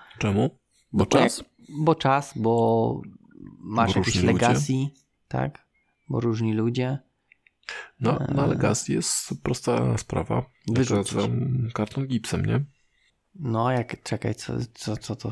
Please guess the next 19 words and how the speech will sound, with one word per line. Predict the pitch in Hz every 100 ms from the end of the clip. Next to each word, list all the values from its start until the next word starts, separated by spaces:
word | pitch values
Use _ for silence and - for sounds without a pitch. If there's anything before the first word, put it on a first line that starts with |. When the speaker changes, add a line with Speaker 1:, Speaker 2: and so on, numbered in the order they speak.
| -
Speaker 2:
karton | 98 -
Speaker 1:
No, | 185
Speaker 2:
gips? | 104
Speaker 1:
fasadę | - 95 90 87
jakąś | 87 87 85
robisz | 92 - -
taką, | - -
Speaker 2:
Aha. | - 113 120 123 117 110 104 104 - _ _ _ - - -
No | 147
Speaker 1:
I |
Speaker 2:
dobra, | 165 165 120
Speaker 1:
chyba | 123
Speaker 2:
no |
Speaker 1:
to | 127
Speaker 2:
ale, |
Speaker 1:
wszystko. | 139 - 131 120 76 71 76
Speaker 2:
no | 95 135 147
okej, | 147 117
no. | 110